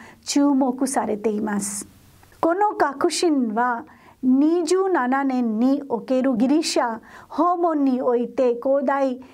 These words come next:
ギリシャ人が内面よりも外面の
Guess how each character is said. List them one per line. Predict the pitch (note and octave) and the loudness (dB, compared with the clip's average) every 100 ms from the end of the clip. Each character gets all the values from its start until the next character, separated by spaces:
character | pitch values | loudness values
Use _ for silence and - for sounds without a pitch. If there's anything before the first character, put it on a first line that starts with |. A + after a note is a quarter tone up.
| - | -8
ギ | A3+ C4+ | -2 0
リ | D#4+ | 0
シ | E4+ | 0
ャ | F4 D#4+ | -2 -2
人 | C4 A#3 A3 | -2 -2 -2
が | A3+ A3+ A#3 - _ | -2 -2 -4 -12 _
内 | A#3 A#3+ C4 D#4+ | -2 0 2 0
面 | E4+ F4+ F4 D#4 | 2 2 2 2
よ | B3+ A#3+ | 2 0
り | A#3+ | 0
も | A#3 A#3 A3+ A3+ - - A#3+ | -2 -2 -4 -8 -18 -8 -2
外 | A#3 B3 D#4 | 0 0 0
面 | F#4 G4 G4 D#4+ C4 | 2 2 2 2 2
の | B3 B3 A#3 | 2 0 -4